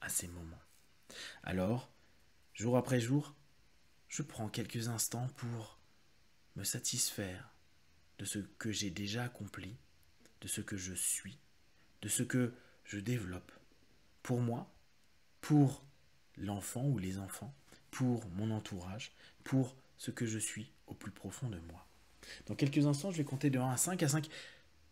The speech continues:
vous ouvrirez vos yeux, plein de force, d'énergie, et avec cette sensation de satisfaction,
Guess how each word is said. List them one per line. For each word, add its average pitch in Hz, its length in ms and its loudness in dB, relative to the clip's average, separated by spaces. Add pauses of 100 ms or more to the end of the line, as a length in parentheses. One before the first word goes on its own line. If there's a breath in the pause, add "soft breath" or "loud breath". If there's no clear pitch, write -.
(200)
vous 101 100 -2
ouvrirez 139 300 2
vos 98 100 0
yeux, 127 400 -2
plein 131 140 0
de 135 40 0
force, 147 220 -2
d'énergie, 120 520 0 (360 loud breath)
et 151 120 6
avec 156 420 4 (240)
cette - 220 -2
sensation 139 460 4
de 117 60 -2
satisfaction, - 760 0